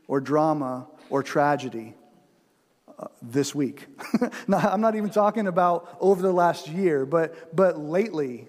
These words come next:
How many have you, uh, of, of you have, have seen the suffering that can happen in this world? And our hands go up.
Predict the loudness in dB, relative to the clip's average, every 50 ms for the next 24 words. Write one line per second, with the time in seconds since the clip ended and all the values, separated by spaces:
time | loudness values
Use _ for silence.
0 | -20 -20 _ _ _ _ _ _ _ -2 0 2 2 2 2 2 0 0 0 0
1 | -2 -2 -4 -4 -2 -4 -6 -8 -12 -20 -20 -8 -2 0 2 2 2 4 2 2
2 | 4 2 2 0 2 0 0 2 2 2 0 0 -2 -6 -10 -8 -8 -8 -12 -6
3 | -4 -2 0 0 0 0 -2 -2 -4 -6 -8 -12 -16 -8 -6 -6 -4 0 0 0
4 | 2 0 -2 -4 -4 -2 -4 -6 -4 -4 -6 -2 0 0 0 0 0 -4 -8 -8
5 | -8 -6 -6 -4 -4 -6 -8 -10 -14 -20 _ _ -6 -6 -6 -6 -2 0 0 2
6 | 2 0 -2 -6 -10 -14 -18 -20 -20 _ _ _ _ _ _ _ _ -20 -20 _
7 | _ _ _ _ _ _ _ _ _ _ _ _ _ _ _ _ _ _ _ _
8 | _ -2 0 0 0 2 2 2 2 0 0 0 0 2 2 2 2 0 0 -4
9 | -12 -20